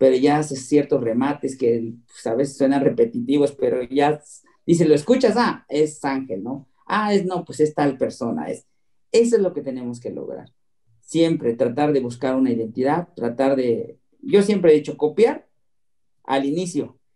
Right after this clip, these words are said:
y ver como quién quiere ser e imitarlo, decir, "No, pues, a mí me gusta, me gustaba mucho en ese tiempo Tito Puente, ¿no? Pues, a mí me gustaba sacar ritmos y, y el estilo, y, no, pues, me gustaba mucho el recodo, me gustaba mucho cómo tocaba Chito, el estilo, el sonido que,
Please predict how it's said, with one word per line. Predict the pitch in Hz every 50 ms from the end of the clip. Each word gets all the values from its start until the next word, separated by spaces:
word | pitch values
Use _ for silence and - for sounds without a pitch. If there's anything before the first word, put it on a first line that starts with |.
| _ _
y | - 143 147
ver | 143 165 175 175
como | 170 165 147 135 120
quién | 120 131 143 143
quiere | 139 139 139 131 135
ser | 135 - 170 170 165 _ _ _ _ _ _ _ _ _ _ _ _ -
e | 139 143 135
imitarlo, | 127 131 131 123 - - 139 139 139 131 120 113 110
decir, | 107 110 117 139 151
"No, | 156 180 175
pues, | - 160 156 - -
a | 147 139
mí | 147 165
me | 170 170
gusta, | 165 175 165 165 - 156 143
me | 135 131 131 139
gustaba | 131 131 - - 208 190
mucho | 175 180 175 175
en | 160 165
ese | 165 -
tiempo | - 156 151 - 139
Tito | 135 135 131 - - -
Puente, | - 156 156 165 165 170
¿no? | 139 147 -
Pues, | - 143 131
a | 131
mí | 127 127
me | 123 120
gustaba | 117 - - 123 123 117 117
sacar | 117 117 110 127 127 127
ritmos | 143 139 151 156 - 143 135 135 127
y, | 120 107 - - - _ _ _ _ _ _ _ _
y | - - 131
el | 127 117 110
estilo, | 110 120 - - - 170 175 170 156 135 123 117
y, | 110 104 104 - - -
no, | - 175 196 196
pues, | 175 143
me | 131 120
gustaba | 117 117 120 151 147 143
mucho | 135 139 143 - 147
el | 131 117
recodo, | 110 101 - 113 127 165 196 180
me | 147
gustaba | 127 120 120 123 135 139 135
mucho | 131 135 135 139 -
cómo | 123 127 123 117
tocaba | - - - 113 117 110 113
Chito, | - - 127 135 131 - 127
el | 117 98
estilo, | 87 - - - 123 123 123 123 117 - - _ _ _ _ _ _ _
el | - 131 139 131 -
sonido | - 139 123 123 131 147 175 233 277 294 254 226
que, | 156 143 - -